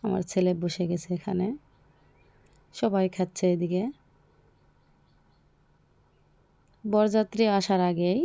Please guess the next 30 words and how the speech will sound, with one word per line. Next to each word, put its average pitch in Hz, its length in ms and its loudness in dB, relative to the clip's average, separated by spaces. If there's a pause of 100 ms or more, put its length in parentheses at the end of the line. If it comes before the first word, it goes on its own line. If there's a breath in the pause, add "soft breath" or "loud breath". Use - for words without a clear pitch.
(460 loud breath)
আমাদেরকে 190 440 2
খাইতে 180 320 0
দিয়ে 170 180 0
দিয়েছে। 170 340 0
এখানকার 180 400 0
নিয়মটা 175 420 2
দেখে 165 260 -4
আমাকে 170 200 -2
একটু 180 160 -2
ভালোই 175 280 2
লাগলো। 175 280 -2 (220)
আগে, 185 320 -4
আমাদের 185 360 0
এদিককার 185 380 -2
আগে 180 200 0
বরযাত্রী 175 500 -2
খাবে, 170 340 -2
তারপরে 175 500 -2
হচ্ছে, 175 340 -2 (800 loud breath)
আহ, 170 300 0 (180)
মানে 165 200 0 (420)
সে - 180 -2 (220)
এলাকার 170 360 0
লোকজন 170 320 -2
খাবে। 165 300 -2 (840 soft breath)
কিন্তু 190 220 0
আমার 185 140 2
খালুর 185 300 2
ওখানে 185 300 2
আগে 180 320 2